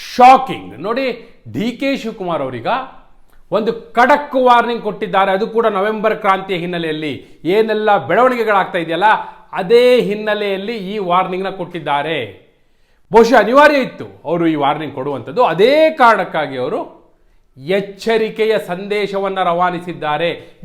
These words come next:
ಡೈರೆಕ್ಟ್ ಆಗಿ. ಯಾರಿಗೆ? ಡಿ ಕೆ ಶಿವಕುಮಾರ್ ಅವರು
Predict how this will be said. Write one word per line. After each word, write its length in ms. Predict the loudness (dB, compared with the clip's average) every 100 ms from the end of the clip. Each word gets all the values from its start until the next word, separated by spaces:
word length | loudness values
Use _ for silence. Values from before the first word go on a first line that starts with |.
| 0
ಡೈರೆಕ್ಟ್ 400 | 4 4 2 -2
ಆಗಿ. 400 | -10 -14 -20 _ _ _ _ _ _ _ -10
ಯಾರಿಗೆ? 880 | 2 4 4 2 -6 -14 -20 -20 _ _ _ _ _ _ -20 -10
ಡಿ 180 | -8 -6
ಕೆ 220 | -4 -4
ಶಿವಕುಮಾರ್ 440 | -6 -8 -6 -4
ಅವರು 520 | -4 -4 -6 -10 -20